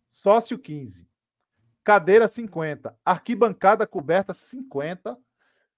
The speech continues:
Visitante, cinquenta e vinte e cinco. Hugo, eu vou primeiro te perguntar. O André hoje ficou o dia inteiro conversando comigo. André conhece muito o Lacerdão.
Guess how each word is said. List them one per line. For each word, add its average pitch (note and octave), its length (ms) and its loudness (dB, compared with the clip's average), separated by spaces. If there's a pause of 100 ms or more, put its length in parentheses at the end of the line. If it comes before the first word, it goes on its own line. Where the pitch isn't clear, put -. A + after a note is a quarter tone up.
(200)
Visitante, G#3+ 720 -2
cinquenta G#3 480 -6
e F#3+ 60 -8
vinte G3+ 160 -12
e - 40 -20
cinco. A2+ 440 -20 (680)
Hugo, G3 320 0
eu D3+ 60 -2
vou - 100 2
primeiro G#3 300 2
te A3 100 -10
perguntar. G3 640 0
O E3+ 140 -2
André F#3+ 300 0
hoje F#3 180 -4
ficou F#3+ 160 -4
o D#3+ 40 -6
dia F3 140 -12
inteiro G3 420 -4 (280)
conversando F3+ 520 -6
comigo. A#2+ 520 -12 (640)
André C#3+ 260 0
conhece F#3+ 420 -2
muito F#3 320 -4
o D#3 40 -4
Lacerdão. A#2+ 600 -4